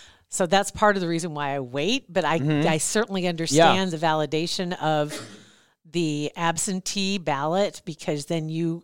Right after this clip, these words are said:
Speaker 1: asked for it and then it's verified.
Speaker 2: And that makes sense. I, I didn't
Speaker 1: That
Speaker 2: realize
Speaker 1: does.
Speaker 2: that was the case.
Speaker 1: That's the case, 'cause, like, the mail-in, that's, that's where I had a problem with the mail-in, and I'm, it's not politics. It's just the fact that I don't like them just sending out ballots and not knowing who gets 'em.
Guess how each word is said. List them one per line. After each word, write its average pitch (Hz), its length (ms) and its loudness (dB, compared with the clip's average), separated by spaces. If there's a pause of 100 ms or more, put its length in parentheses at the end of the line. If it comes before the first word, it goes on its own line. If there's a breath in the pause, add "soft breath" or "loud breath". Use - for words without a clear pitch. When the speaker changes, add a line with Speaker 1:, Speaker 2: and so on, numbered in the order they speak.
Speaker 1:
asked 170 420 -4
for 302 220 0
it 294 180 2
and 165 160 -6
then 151 180 -4
it's 143 180 -8
verified. 123 600 -10
Speaker 2:
And 123 140 4
that 131 80 6
makes 131 200 2
sense. - 320 -6
I, 120 80 6
I - 20 8
didn't 123 220 6
Speaker 1:
That 175 180 6
Speaker 2:
realize 117 320 6
Speaker 1:
does. - 40 -2
Speaker 2:
that 104 160 6
was 101 140 -2
the - 80 -8
case. - 220 -8
Speaker 1:
That's 220 220 4
the 226 60 -4
case, 185 200 0
'cause, 180 180 -2
like, 185 160 2
the 202 40 0
mail-in, 233 480 2
that's, 226 220 4
that's 254 180 0
where 226 100 4
I 170 40 2
had 180 100 2
a 160 40 -4
problem 160 200 -2
with 151 80 -8
the 160 80 -6
mail-in, 143 420 -6
and 165 140 -4
I'm, 160 160 -4
it's - 180 -8
not 208 160 -2
politics. 156 480 -4
It's 156 120 -8
just - 200 -4
the 165 60 -10
fact 165 280 -2
that 147 140 -4
I 175 60 -4
don't 170 200 -4
like 160 180 -4
them 151 140 -8
just - 360 -6
sending 156 340 -4
out 135 160 -8
ballots 131 420 -8
and 160 80 -8
not 156 180 -6
knowing 160 260 -6
who 269 100 -10
gets - 280 -14
'em. 170 240 -6